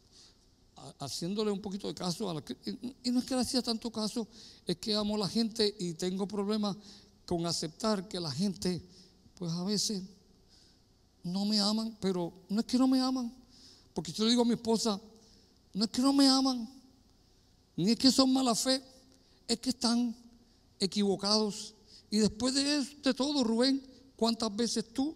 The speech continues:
no has estado equivocado? Así que cálmate. Si tú has estado equivocado un montón de veces, si ellos están hoy equivocados, este mensaje es para mí, pero yo creo que para, para algunos de ustedes aquí. ¿Cuándo tú pierdes la calma con alguien?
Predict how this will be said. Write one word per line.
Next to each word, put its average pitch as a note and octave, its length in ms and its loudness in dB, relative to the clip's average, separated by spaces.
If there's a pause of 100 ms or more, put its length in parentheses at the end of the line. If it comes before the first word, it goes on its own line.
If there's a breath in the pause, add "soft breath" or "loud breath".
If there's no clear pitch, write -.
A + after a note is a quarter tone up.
no G#3 140 0
has G#3 60 4
estado G#3+ 300 -2
equivocado? A3 640 -2 (320 soft breath)
Así B3 260 0
que C4 220 -4
cálmate. D4 640 4 (340 soft breath)
Si - 180 -4
tú G#3+ 120 2
has A3 60 6
estado A3+ 260 0
equivocado G#3+ 480 2
un A3 60 4
montón G#3+ 340 0
de G#3 100 2
veces, C4 400 0 (180 loud breath)
si - 140 2
ellos A3 220 4
están A3+ 220 0
hoy A3+ 160 2
equivocados, A#3+ 760 -2 (1300)
este D#3 200 -10
mensaje G#3+ 240 -2
es - 60 -8
para C#3+ 180 -4
mí, A3+ 100 -4
pero A#3+ 120 -6
yo F3 60 -2
creo G#3 140 0
que - 40 -10
para, E3 220 -2
para C#3 200 -8
algunos D#3+ 220 -4
de C#3 60 -2
ustedes C3 240 -4
aquí. A#3+ 280 -8 (640 soft breath)
¿Cuándo A3+ 160 -4
tú B3 100 -4
pierdes A3+ 240 0
la G3 80 0
calma F3+ 240 -4
con D3 180 -6
alguien? A#2 360 -6